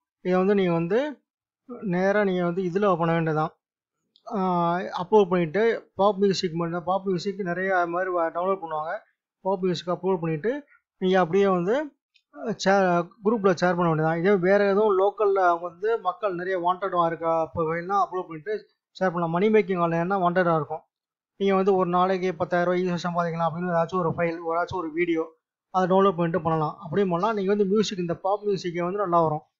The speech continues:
Pop music அப்லோட் பண்ணிட்டு நீங்க ஷேர் பண்ண பண்ணா இதே மாதிரி வரும். இதான் வந்து என்னுடைய earning. இப்போ இது வந்து அப்லோடுக்கு வந்து இந்த upload ஃபைல்ஸ்ல போயிடணும். Upload ஃபைல்ல போயிட்டீங்கன்னா இந்த இருக்க upload files, இது வந்து நான் ஒரு இதை upload பண்ணியிருக்கேன் இந்த இதுல.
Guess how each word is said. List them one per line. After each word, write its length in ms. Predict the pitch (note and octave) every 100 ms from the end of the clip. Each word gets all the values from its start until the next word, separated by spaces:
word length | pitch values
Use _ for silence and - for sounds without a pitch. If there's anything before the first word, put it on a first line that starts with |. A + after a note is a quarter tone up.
| _ _
Pop 180 | - G3
music 260 | G#3 F#3 E3
அப்லோட் 300 | E3+ F3 F#3+
பண்ணிட்டு 500 | F3 D#3 A3+ C4+ - _ _ _
நீங்க 280 | F#3+ F3+ F3+
ஷேர் 120 | F#3
பண்ண 200 | F3+ F3+
பண்ணா 220 | D#3+ E3
இதே 180 | G#3+ F3
மாதிரி 160 | E3+ D#3+
வரும். 320 | D3+ F#3 F#3+
இதான் 160 | F3+ F3+
வந்து 160 | F3
என்னுடைய 360 | F#3+ E3 D3+ D#3+
earning. 240 | D#3+ F3+ - _ _ _ _ _ _
இப்போ 160 | - G3
இது 80 | F#3
வந்து 180 | G3 F#3+
அப்லோடுக்கு 360 | - G3 G3
வந்து 160 | F3 G#3
இந்த 140 | F#3+
upload 400 | D#3+ F3 G3 F3
ஃபைல்ஸ்ல 300 | F3+ F3 F3 D#3
போயிடணும். 360 | D#3+ D#3 D#3+ F3
Upload 180 | G3 G#3 F3+
ஃபைல்ல 300 | F3 E3 D#3+
போயிட்டீங்கன்னா 560 | D#3+ D#3 D#3+ D3+ D#3 F3+ - _ _ _
இந்த 160 | E3+ E3+
இருக்க 120 | E3
upload 260 | D#3 F3 E3
files, 540 | D3+ D#3+ C#3 - D4
இது 120 | G#3
வந்து 140 | F3 F3+
நான் 100 | E3+
ஒரு 200 | D#3+ D#3+
இதை 120 | D#3+
upload 280 | D3+ E3+ D#3
பண்ணியிருக்கேன் 320 | D#3 C#3+ D3+
இந்த 140 | D3+
இதுல. 360 | D#3+ D3+ E3+